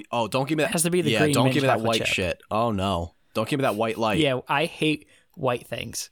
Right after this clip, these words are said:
Speaker 1: <laughs> I had
Speaker 2: Places, people.
Speaker 1: I actually had, like, um, a month ago, I had a Dove bar, and it was mint,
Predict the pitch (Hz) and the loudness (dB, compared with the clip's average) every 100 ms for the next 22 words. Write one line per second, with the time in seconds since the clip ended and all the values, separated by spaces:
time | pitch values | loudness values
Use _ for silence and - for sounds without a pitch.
0 | _ - - - - - - 233 - - | _ -2 -2 -2 -6 -6 -4 -4 -4 -6
1 | - - - - - - 247 - 165 165 | -8 -20 -20 -18 -12 -6 -6 -4 -4 -2
2 | 196 214 - - _ - - 170 165 170 | 0 0 -2 -10 _ -10 -2 0 2 2
3 | 160 156 139 - - 156 147 139 131 135 | 2 2 0 -2 -2 -2 -2 0 2 2
4 | 131 135 - 143 175 185 151 139 - 131 | 0 -2 -2 -2 -2 -2 -2 -2 -2 -4
5 | 120 - 113 110 104 101 98 _ _ _ | -4 -4 -2 0 -2 -4 -10 _ _ _
6 | 120 127 131 110 98 92 95 110 107 - | -2 -2 -2 -4 -2 -2 -2 -2 -4 -4
7 | 110 107 104 82 76 82 104 _ _ _ | -2 -4 -4 -4 -2 -4 -8 _ _ _
8 | - 107 92 92 98 104 113 85 | -6 -4 -2 -4 -4 -4 -4 -6